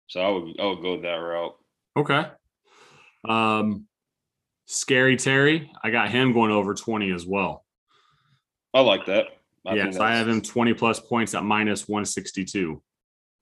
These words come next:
Speaker 1: I like that.
Speaker 2: I got Trae coming in at over thirty-one and a half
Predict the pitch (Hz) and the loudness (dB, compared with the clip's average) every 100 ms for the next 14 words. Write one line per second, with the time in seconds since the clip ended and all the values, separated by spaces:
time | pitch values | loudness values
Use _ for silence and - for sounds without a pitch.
0 | _ _ _ _ _ _ _ _ - 101 | _ _ _ _ _ _ _ _ -4 -2
1 | 85 - 90 - _ _ _ _ _ _ | -2 -4 -6 -6 _ _ _ _ _ _
2 | _ - - 107 101 - - - 117 120 | _ -16 -4 0 0 -2 -6 -2 2 4
3 | 123 127 131 135 _ _ - 113 113 110 | 4 4 2 -4 _ _ -4 0 2 2
4 | 107 107 110 107 98 98 95 - 113 120 | 2 0 -2 -4 -2 -2 -2 0 4 4
5 | 113 117 113 110 107 - _ _ _ _ | 4 4 4 2 0 -10 _ _ _ _
6 | - 123 123 117 110 113 113 113 - 104 | 0 4 4 4 2 0 0 -2 -4 -6
7 | 92 87 107 98 82 | -6 -4 0 0 0